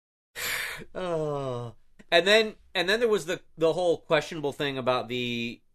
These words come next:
the un-, well, and here's the other thing, is that he, with the whole faith thing, he actually kinda specifies that you have to have faith for that to work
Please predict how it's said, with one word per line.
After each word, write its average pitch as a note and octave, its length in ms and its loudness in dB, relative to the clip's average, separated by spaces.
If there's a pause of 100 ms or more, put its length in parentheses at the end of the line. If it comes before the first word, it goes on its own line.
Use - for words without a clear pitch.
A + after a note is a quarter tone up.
(260)
the A2+ 420 -8 (100)
un-, A#2+ 240 -6 (440)
well, G#3+ 400 6 (220)
and F#3+ 500 4
here's F3+ 260 0
the E3+ 120 2
other A#3+ 180 0
thing, F2+ 340 -8
is D#3 240 0
that D3+ 320 4 (840)
he, G3 420 -2 (160)
with E3+ 220 2
the E3+ 100 4
whole E3 240 6
faith D#3+ 460 2
thing, G#2 320 -2 (640)
he F3 140 4
actually F3 320 2
kinda E3+ 280 0
specifies A#2+ 920 0
that B2+ 180 -2
you C3 140 -4
have D3 280 2
to D#3+ 100 -2
have B2+ 180 -2
faith C#3 560 0
for B2+ 120 -4
that A#2+ 260 -2
to B2+ 80 -4
work G#2+ 440 -2